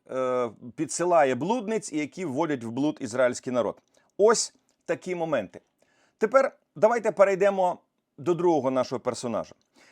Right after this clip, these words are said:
Другий персонаж — це Надія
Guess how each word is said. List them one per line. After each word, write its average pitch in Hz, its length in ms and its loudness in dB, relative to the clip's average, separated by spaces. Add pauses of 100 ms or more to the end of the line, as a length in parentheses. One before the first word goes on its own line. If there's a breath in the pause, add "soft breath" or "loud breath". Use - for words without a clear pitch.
Другий 233 400 -2
персонаж — 202 640 0 (640)
це 208 360 4 (840)
Надія 175 720 0